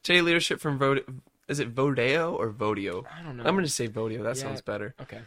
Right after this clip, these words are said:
Speaker 1: From Vodeo Games has formally recognized the formation of Vodeo Workers United to become the first cer-, certified game studio union in North America.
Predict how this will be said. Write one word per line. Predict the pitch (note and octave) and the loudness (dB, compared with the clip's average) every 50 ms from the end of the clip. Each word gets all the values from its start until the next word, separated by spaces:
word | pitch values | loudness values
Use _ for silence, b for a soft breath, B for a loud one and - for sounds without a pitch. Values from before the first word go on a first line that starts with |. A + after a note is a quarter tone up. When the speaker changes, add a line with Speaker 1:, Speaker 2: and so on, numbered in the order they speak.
| _ _ _ - | _ _ _ -4
Speaker 1:
From | C3+ C3 B2+ | -2 -2 2
Vodeo | A#2+ E3+ G3 G#3 F#3+ F3 D3 | 4 6 8 8 8 8 6
Games | D3+ D3+ D3+ D3 - | 4 4 4 2 4
has | D#3+ C#3+ C3+ B2+ | 4 4 4 2
formally | - - - F#3 F3+ F#3+ F#3 E3+ C#3+ | -2 -8 -2 0 2 2 4 4 4
recognized | B2 A#2 A#2 - A#2+ A#2 A#2 A#2 A2+ | 4 4 2 2 0 -2 -2 -2 -2
the | A#2 | -4
formation | A2+ - A#2 A2+ A#2 C#3 E3+ E3 - - | -6 -4 -4 -2 0 0 0 0 0 -2
of | B2+ B2 A2 | -4 -4 -2
Vodeo | A2+ B2+ C#3 D#3 D#3+ E3 D#3+ | 2 2 4 4 2 2 2
Workers | C#3+ B2 A#2+ A#2+ - B2 A#2+ A#2 | 0 0 -2 -2 -2 -4 -4 -4
United | A#2 A2+ A2+ A#2+ C3 D3+ D3 B2+ A2+ | -4 -4 0 0 0 2 0 -2 -4
to | - | -6
become | B2 G#2+ - - C#3+ C3+ C3+ | -8 -10 -8 -6 -4 -2 -2
the | A#2+ | -4
first | - - - D3+ F3+ F#3 - - | -6 -4 -4 -4 -4 -4 -6 -6
cer-, | - - - | -6 -8 -6
certified | - - - C3 C3+ - - B2+ B2 B2+ | -6 -4 -2 -4 -4 -2 -4 -4 -4 -2
game | - A2+ A2+ B2+ C3+ | -4 -4 -4 -4 -4
studio | - - - A2 G#2+ A2+ A#2+ | -6 -6 -6 -4 -2 -2 -4
union | B2 G#2+ G#2 G#2 G2+ G#2 B2 B2 | -4 -4 -6 -6 -6 -6 -6 -8
in | A#2+ A#2+ A2 | -8 -8 -8
North | F#2 E2+ F2 - | -8 -8 -8 -8
America. | A#2 A2+ A#2 B2 C3+ C#3 C3+ - A#2+ G2+ | -6 -2 0 2 2 2 0 -4 -12 -12